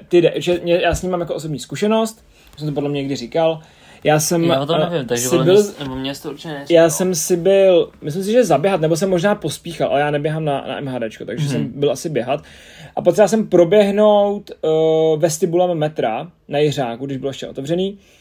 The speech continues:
Speaker 1: Běžel jsem dolů a ona stála v tom podchodu a nabízela mi kitku. A já říkám: „Já si ale nevezmu.“ A ona: „No, tak to jdi do prdele.“ A od té doby
Speaker 2: To je fér.
Speaker 1: Ne, mně to nepřijde fér. Prostě vadí, tohle, a to je další věc, že mi vadí lidi, kteří se snaží být jako slušný,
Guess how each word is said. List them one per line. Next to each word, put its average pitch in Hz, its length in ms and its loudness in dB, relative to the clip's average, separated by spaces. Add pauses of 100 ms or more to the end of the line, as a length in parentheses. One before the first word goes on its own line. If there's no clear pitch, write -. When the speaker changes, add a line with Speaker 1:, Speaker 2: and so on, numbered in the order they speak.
(320)
Speaker 1:
Běžel 165 180 2
jsem 180 220 0
dolů 165 260 6
a 156 60 -2
ona 175 160 0
stála 190 220 2
v 156 60 -8
tom 196 140 -2
podchodu 170 360 -2
a - 40 -8
nabízela 165 360 0
mi 180 100 -2
kitku. 156 600 -4 (420)
A 156 60 -2
já 156 120 4
říkám: 160 280 2
„Já 165 140 2
si 156 120 0
ale 180 180 6
nevezmu.“ 175 460 4
A 120 60 -2
ona: 147 300 0
„No, 160 120 4
tak 170 120 4
to 165 80 2
jdi 160 120 6
do 151 80 4
prdele.“ 123 400 -4 (1200)
A - 120 -8
od 175 160 2
té 233 120 -2
doby 147 520 2
Speaker 2:
To - 60 -8
je - 60 -6
fér. 127 360 -8 (200)
Speaker 1:
Ne, 143 180 0
mně 147 140 -2
to 151 60 -2
nepřijde 143 360 -4
fér. 123 220 -10
Prostě 151 300 0
vadí, 151 260 -2
tohle, 170 260 0
a 170 100 -4
to 185 100 2
je 180 80 8
další 170 280 2
věc, 120 180 0
že 127 120 -8
mi 156 100 -2
vadí 151 260 0
lidi, 147 180 -2
kteří 139 200 -8
se 160 120 -10
snaží 151 280 -4
být 147 180 0
jako 151 180 -4
slušný, 139 580 -8